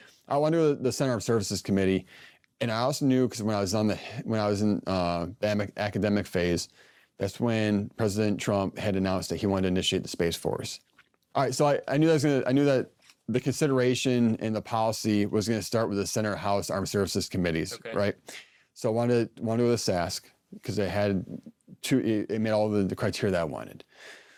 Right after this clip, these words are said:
Speaker 1: So last year, um, one of the most rewarding things you can do as a fellow or a staff member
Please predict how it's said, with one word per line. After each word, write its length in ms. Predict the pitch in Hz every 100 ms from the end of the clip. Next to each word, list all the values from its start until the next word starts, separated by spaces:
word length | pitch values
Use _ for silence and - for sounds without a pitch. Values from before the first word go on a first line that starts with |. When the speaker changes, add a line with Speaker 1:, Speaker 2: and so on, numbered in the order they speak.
| _
Speaker 1:
So 640 | - 117 107 107 104 - _ _ -
last 380 | 104 113 - 123
year, 320 | 110 98 135 - -
um, 380 | 110 107 104 98
one 120 | 110
of 60 | 120
the 40 |
most 160 | 123 104
rewarding 480 | 110 107 120 147 143
things 200 | 135 117
you 60 |
can 120 | 110 101
do 120 | 101
as 80 | 85
a 60 |
fellow 320 | - 107 101
or 100 | 101
a 60 | 92
staff 320 | - 95 92
member 360 | 92 90 90